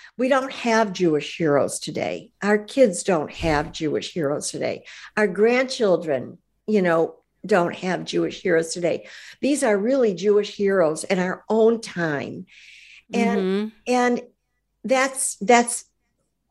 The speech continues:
Speaker 1: one story. The second story is the importance of the movement itself and its, and the importance of how it functions, can function in history. It is the only mass rescue in our,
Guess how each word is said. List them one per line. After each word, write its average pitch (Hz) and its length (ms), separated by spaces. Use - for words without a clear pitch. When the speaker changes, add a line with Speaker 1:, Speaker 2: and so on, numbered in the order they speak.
Speaker 1:
one 202 320
story. 143 340
The 190 120
second 226 400
story 190 440
is 170 220
the 190 160
importance 185 600
of 160 140
the 170 80
movement 175 440
itself 190 480
and 165 100
its, 151 260
and 190 180
the 175 120
importance 202 680
of 185 140
how 202 380
it 170 200
functions, 196 520
can 175 180
function 185 480
in 170 120
history. 180 560
It 269 200
is 254 220
the 240 260
only 262 320
mass 214 460
rescue 196 640
in 208 160
our, 214 300